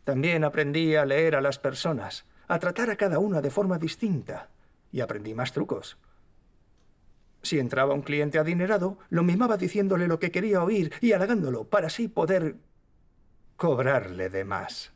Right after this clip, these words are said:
Cuando tenía un cliente ansioso, fingía que la reparación era muy complicada y tardaría mucho. De esa forma me ofrecía más. Algunos clientes eran astutos,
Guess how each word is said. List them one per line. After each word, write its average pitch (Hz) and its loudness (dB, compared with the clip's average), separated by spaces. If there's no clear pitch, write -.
Cuando 123 2
tenía 160 0
un 156 0
cliente 147 -2
ansioso, 165 -2
fingía 214 2
que 180 0
la 156 4
reparación 139 0
era 135 2
muy 156 2
complicada 110 -2
y 190 0
tardaría 196 0
mucho. 214 -2
De 180 2
esa 190 2
forma 170 0
me 170 0
ofrecía 101 -6
más. - -8
Algunos 113 -4
clientes 135 -2
eran 147 0
astutos, 110 -4